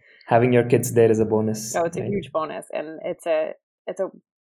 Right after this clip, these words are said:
Speaker 2: fantastic community. In our whole office, we've all been there for, um, s-, you know, I've been there for thirteen. We just had a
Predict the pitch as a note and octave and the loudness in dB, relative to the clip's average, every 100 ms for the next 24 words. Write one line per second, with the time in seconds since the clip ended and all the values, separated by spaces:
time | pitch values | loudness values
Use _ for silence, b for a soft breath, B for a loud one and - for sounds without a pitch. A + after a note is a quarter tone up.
0 | _ _ _ F#3 F3 F#3 - F#3 - F3 | _ _ _ -12 -6 -6 -6 -16 -12 -12
1 | D#3 D3+ D3+ E3 F3+ - D#3+ - - - | -10 -10 -10 -6 -6 -2 -4 -6 -12 -12
2 | - E3 E3 D#3 E3 D#3 D3 D3+ _ D#3 | -14 -6 -4 -4 -8 -10 -12 -14 _ -8
3 | D3 D#3 _ _ F3 D#3 - _ _ _ | -8 -10 _ _ -10 -10 -14 _ _ _
4 | - _ F#3+ D#3 C#3 A#2+ - D#3+ D#3+ - | -20 _ -16 -14 -16 -18 -8 -6 -6 -12
5 | D#3+ D3+ D#3 - E3 - B3 A3+ G#3+ F3+ | -12 -10 -10 -6 -6 -6 -8 -6 -6 -6
6 | E3 E3+ E3+ D#3 - C#3+ | -10 -10 -8 -8 -6 -10